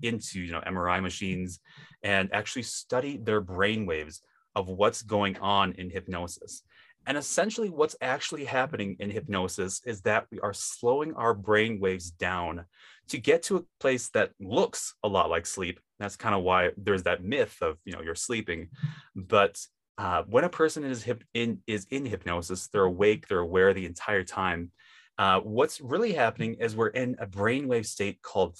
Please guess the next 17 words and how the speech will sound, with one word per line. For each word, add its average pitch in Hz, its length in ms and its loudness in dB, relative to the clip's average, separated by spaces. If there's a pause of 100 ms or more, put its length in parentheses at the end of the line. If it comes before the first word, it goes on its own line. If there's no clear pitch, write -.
(140)
theta 110 360 4 (120)
frequency. 87 640 -8 (440)
And 113 140 2
it's 117 160 0
that 131 220 4
state 143 300 -2
that - 100 -4
hovers 113 320 2
just 92 460 2
above 104 280 4
sleep. 82 420 -8
And 120 100 -4
what's 123 180 0
important 165 520 -2
about 90 260 0
that 90 200 -4
state 87 320 -2